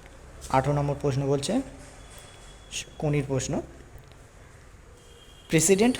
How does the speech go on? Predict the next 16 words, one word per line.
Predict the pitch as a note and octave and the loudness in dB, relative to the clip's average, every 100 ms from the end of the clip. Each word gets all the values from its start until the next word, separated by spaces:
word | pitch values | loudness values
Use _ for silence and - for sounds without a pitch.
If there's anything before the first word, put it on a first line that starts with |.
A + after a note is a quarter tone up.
| - | 2
হতে | C#3+ C3+ | 4 4
গেলে | B2+ D3 C#4+ - - - - - - - - | 4 4 2 -4 -14 -12 -10 -12 -14 -16 -10
বিষ্ণুধরকে | D#3 C3 E3 A3 F3+ D#3+ D3 F3 - | -6 0 0 2 2 2 4 2 4
কত | D3+ D#3 A#3 | 2 4 4
ডোনেশন | D#3+ D3+ D#3 G3 | 4 4 2 0
দিতে | C#3+ A2+ A2 | 0 0 -2
হবে? | G#2 G#2+ - - - - - - - - - - - - - | -4 -6 -10 -18 -20 -20 -20 -20 -20 -20 -20 -20 -20 -18 -4
পাঁচ | C3+ C#3+ | 2 4
হাজার, | D3+ F#3+ G#3 - - - - - - - - - - - - - | 4 4 2 0 -12 -14 -14 -14 -16 -18 -18 -18 -16 -16 -16 -8
না | B2 B2 | -2 2
সাত | - C3+ | 6 6
হাজার, | C#3+ F3+ G#3 A#2 - - - - - - - - | 6 6 6 4 -2 -12 -14 -16 -20 -20 -20 -12
না | C3 A#2+ A2+ G#2+ - - - - - - - - - | -4 -2 -2 -6 -16 -20 -20 -20 -20 -20 -20 -12 -2
আঠেরো, | B2+ - D3+ - C#3 | -2 0 -4 -4 0
দশ | C#3+ D3+ E3+ | 6 6 6
হাজার, | G#3 B3+ | 4 2